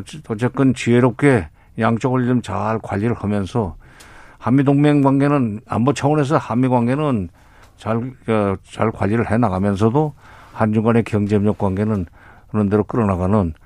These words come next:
소위 그, 이, 이 뭐라고 합니까?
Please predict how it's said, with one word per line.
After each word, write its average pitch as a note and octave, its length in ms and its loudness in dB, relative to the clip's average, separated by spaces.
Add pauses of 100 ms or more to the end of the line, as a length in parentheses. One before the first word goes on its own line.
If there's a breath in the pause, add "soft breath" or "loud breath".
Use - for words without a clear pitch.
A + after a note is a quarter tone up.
(360 soft breath)
소위 G2+ 280 -2
그, F#2+ 420 0
이, F2+ 800 -4
이 E2 400 -4
뭐라고 E2+ 320 -2
합니까? F#2+ 460 -2